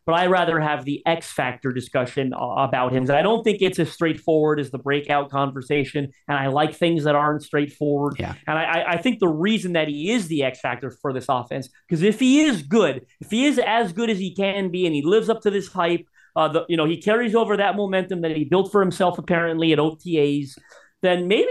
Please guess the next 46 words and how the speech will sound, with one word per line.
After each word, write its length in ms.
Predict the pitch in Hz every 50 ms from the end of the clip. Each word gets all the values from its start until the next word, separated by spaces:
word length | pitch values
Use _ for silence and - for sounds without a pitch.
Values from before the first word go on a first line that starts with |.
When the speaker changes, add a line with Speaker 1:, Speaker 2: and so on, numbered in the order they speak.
| 480
Speaker 1:
you're 100 | 440 381
talking 240 | - 254 240 214 226
about 140 | 220 202 196
a 60 | 180
passing 360 | 185 190 185 180 175 190 185
offense 380 | 175 170 170 160 170 175 160 -
that's 200 | 170 156 160 -
not 220 | 165 165 170 170
as 80 | 165 147
bad 300 | 139 156 151 147 147 143
as 80 | 131 135
everyone's 400 | 143 131 143 143 143 143 127 120
expecting 440 | 110 - - - 139 120 131 120
it 140 | 120 - -
to 60 | -
be. 160 | - - _ _ _ _ _ -
Speaker 2:
Right. 280 | 113 107 101 90 - - _ -
Speaker 1:
Where 180 | 160 151 147 139
if 100 | 135 -
he's 140 | 220 214
a 160 | 220 175 147 135
bona 320 | 127 175 165 190 208 202
fide, 360 | - - 170 156 160 160 156
legitimate 460 | 147 139 131 135 185 180 165 156 131
number 260 | 139 156 185 214 247 240
one 220 | 240 247 247 240
receiver, 580 | 233 220 175 190 185 175 160 180 180 165 170 - - - - _ -
and 100 | 160 165
he 100 | 175 160
flirts 380 | - - 175 190 196 220 214 -
with 140 | 190 160 143
a 80 | 131
thousand 480 | - - 190 151 185 220 202 240 247 247
receiving 420 | 240 - - 226 220 202 214 202
yards, 460 | 202 190 180 175 175 175 175 170 -
you 60 | 180 160
know, 100 | 147 139
as 100 | 123 139
A 120 | 156 170
J 200 | 160 185 180 180
Brown 320 | 170 180 170 170 165 165
did 140 | 156 170 160
here 240 | 147 147 160 156 143
throughout 280 | 147 156 156 151 147 143
his 200 | 151 147 139 -
time, 360 | - 143 139 139 147 147